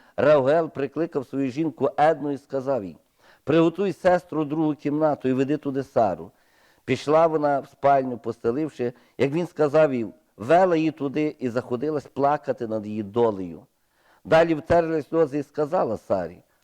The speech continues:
«Бадьорся, доню, нехай владика неба дасть тобі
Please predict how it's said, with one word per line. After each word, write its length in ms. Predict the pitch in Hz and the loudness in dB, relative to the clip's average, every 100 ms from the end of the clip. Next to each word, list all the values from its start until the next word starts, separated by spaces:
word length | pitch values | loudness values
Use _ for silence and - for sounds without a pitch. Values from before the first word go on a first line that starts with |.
| _ | _
«Бадьорся, 540 | 120 120 135 107 - 98 | -2 0 -2 -4 -8 -8
доню, 360 | 113 110 85 - _ - | -4 -6 -8 -14 _ -4
нехай 340 | 127 165 156 | -2 4 2
владика 580 | 127 120 143 143 147 127 | 2 0 0 0 -2 -2
неба 340 | 127 165 147 | 0 0 0
дасть 280 | 120 139 131 | 0 0 -2
тобі 340 | - 117 123 | -6 -6 -6